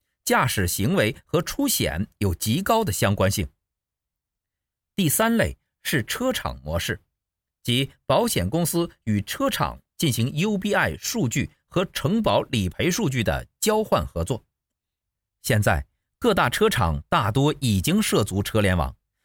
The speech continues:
并试图成为车联网供应链中的价值枢纽，积极与保险公司开展业务合作。保险公司试点结果显示，O B D设备的日均使用率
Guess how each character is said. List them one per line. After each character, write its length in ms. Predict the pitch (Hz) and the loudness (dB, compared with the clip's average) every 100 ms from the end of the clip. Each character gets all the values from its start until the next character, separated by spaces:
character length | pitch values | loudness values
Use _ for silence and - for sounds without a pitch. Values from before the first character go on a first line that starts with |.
| _ | _
并 160 | - 240 | 2 2
试 260 | - 285 - | 2 0 0
图 180 | 135 | 0
成 200 | 151 - | 0 0
为 280 | 127 95 110 - _ | 2 4 2 -2 _
车 280 | - 247 247 | -4 0 2
联 200 | 196 190 | 4 4
网 180 | 82 85 | 2 0
供 220 | 214 170 | 2 2
应 140 | 202 | 2
链 240 | 254 220 95 | 2 2 2
中 160 | 110 | 2
的 220 | 113 78 - - | 2 0 -2 -2
价 240 | 220 - | 0 0
值 160 | - 135 | -2 0
枢 220 | - 254 | 0 0
纽， 180 | 233 - _ _ _ _ _ | 0 -2 _ _ _ _ _
积 200 | - 240 | -2 -2
极 280 | 196 101 120 | 0 0 -2
与 140 | - 95 | -2 -2
保 260 | - 101 190 | 2 2 2
险 200 | 80 85 | 0 0
公 160 | 151 | 0
司 280 | 143 160 - _ | 2 0 -2 _
开 260 | - 127 | -2 0
展 220 | 110 80 127 | 2 0 2
业 120 | 147 | 0
务 120 | 80 | 0
合 200 | - 73 | -2 -4
作。 220 | - 123 _ _ _ _ _ _ _ _ _ _ _ _ _ _ _ _ _ _ | -4 -6 _ _ _ _ _ _ _ _ _ _ _ _ _ _ _ _ _ _
保 160 | 135 180 | 0 2
险 160 | 92 | 2
公 160 | 107 151 | 2 2
司 160 | 175 | 2
试 160 | 170 247 | 2 2
点 180 | 135 85 | 0 0
结 200 | 95 131 | 0 0
果 160 | 101 110 | 2 0
显 260 | - 65 | 0 -4
示 200 | - 90 - _ _ _ _ | -4 -6 -6 _ _ _ _
，O 180 | 202 233 | 2 2
B 200 | 214 214 | 2 0
D 140 | 147 | 0
设 260 | 131 233 135 | 0 0 2
备 160 | 117 | 2
的 200 | 87 80 - | 0 -2 -2
日 220 | 220 139 | -2 0
均 260 | 110 240 247 | 0 0 0
使 160 | - | -2
用 180 | 82 143 | -2 0
率 180 | 226 156 | 0 -2